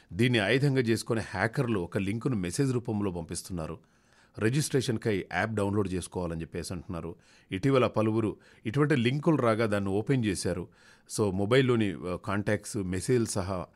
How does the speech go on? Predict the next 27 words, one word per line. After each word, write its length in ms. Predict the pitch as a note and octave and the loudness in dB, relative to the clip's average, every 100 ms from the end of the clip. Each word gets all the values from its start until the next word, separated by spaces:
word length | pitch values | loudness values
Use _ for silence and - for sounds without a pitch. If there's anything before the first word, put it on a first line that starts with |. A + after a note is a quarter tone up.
| _ - - | _ -20 -4
వాళ్లకు 380 | F#2 G2 F#2 F2 | 0 0 0 -2
యాక్సెస్ 340 | F2+ - A2 | -4 -4 -2
అయిపోయాయి. 440 | F#2+ E2 F2+ E2+ D#2+ | -2 -4 -4 -2 -4
కాబట్టి 440 | G2 F#2 F#2+ E2 - - - | -6 -6 -6 -8 -10 -20 -4
వ్యాక్సిన్ 340 | F#2+ G#2 C3+ A2+ | -2 0 -2 0
పేరుతో 260 | G#2 G#2 | -2 -2
వస్తున్నటువంటి 540 | F#2+ - G2 G2+ F#2+ F#2 | -4 -4 -8 -6 -6 -4
లింకులను 500 | F#2 B2 C#3+ B2 F#2+ | -4 -4 -2 -2 -2
నమ్మకండి. 560 | F2 G2 G#2 F#2+ E2+ - _ _ - - - | -2 -4 -4 -6 -6 -10 _ _ -20 -20 -6
అలాగే, 400 | G2 G2+ F#2+ D2 _ _ - | -2 0 -2 -4 _ _ -8
ఆ, 200 | E2+ F2 - | -4 -4 2
కోవిన్ 360 | D3 E3 F3 D3+ | 4 8 6 6
స్టోర్‌లోనే 760 | - C3+ A#2+ A2+ G#2+ A#2+ G#2+ | 2 2 2 4 4 2 0
రిజిస్టర్ 500 | F#2 G#2 A2+ - G#2+ | -2 -2 -2 -2 -2
చేసుకునే 380 | G2 F2 - G2 | -2 -4 -4 -6
ప్రయత్నం 480 | - D#2 D2+ - A#2 - | -6 -8 -10 -6 -6 -4
చేయండి. 240 | D2 G#1+ - _ _ _ _ _ _ - | -10 -12 -20 _ _ _ _ _ _ -2
మీకు 340 | G#2+ D#3 - | 4 4 4
గనక 320 | A#2 B2 C#3 A#2+ - _ _ _ _ _ _ _ _ _ - G#2 | 2 2 2 -2 -4 _ _ _ _ _ _ _ _ _ -8 0
"Register 520 | D3 E3 E3 - F3+ | 2 4 2 4 2
for 240 | E3 C3+ A#2 B2+ | 4 0 2 2
covid 240 | C#3+ D#3 | 4 4
vaccine" 600 | C3+ A#2+ A2+ - B2 B2 - _ _ _ _ _ G2+ | 2 2 0 -2 -2 -2 -6 _ _ _ _ _ -2
అనే 120 | G#2 | -2
ఒక 120 | G#2 | -2
మెసేజ్ 380 | F#2 F#2 C3 A2 | -4 -2 0 0
వచ్చేసి, 480 | F2 - E2+ - | 0 -4 -6 -8